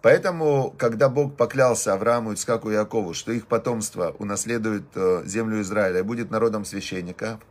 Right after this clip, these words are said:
Богу пришлось решать очень сложную, ну, она, для Бога нет сложных задач – но нужно было таким образом сделать, э, ситуацию, чтобы, чтобы это было честно. То есть Бог же, Он справедливый, и Он этот мир установил по определённым законам.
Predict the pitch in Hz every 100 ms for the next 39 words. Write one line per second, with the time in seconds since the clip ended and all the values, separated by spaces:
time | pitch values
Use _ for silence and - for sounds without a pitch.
0 | - - - _ - 110 202 190 139 131
1 | - 139 156 143 - - 104 - 131 131
2 | 131 - 104 110 - 113 101 107 101 92
3 | - _ _ - 143 139 - 113 120 127
4 | 117 117 117 120 139 139 135 117 107 92
5 | 104 95 85 69 - _ - - - 98
6 | 110 120 120 117 - - 120 156 147 127
7 | 143 131 120 117 147 139 135 127 110 110
8 | 104 107 123 117 - 104 101 95 - -
9 | 113 160 190 - 117 104 - 117 110 117
10 | 113 - - - - - 120 147 147 135
11 | 131 107 120 110 85 73 98 92 - -
12 | 104 165 139 131 123 - 127 120 127 139
13 | 208 185 101 - - _ _ - 117 185
14 | 160 139 123 170 165 139 120 135 151 139
15 | 113 117 120 131 117 104 107 110 92 78
16 | 71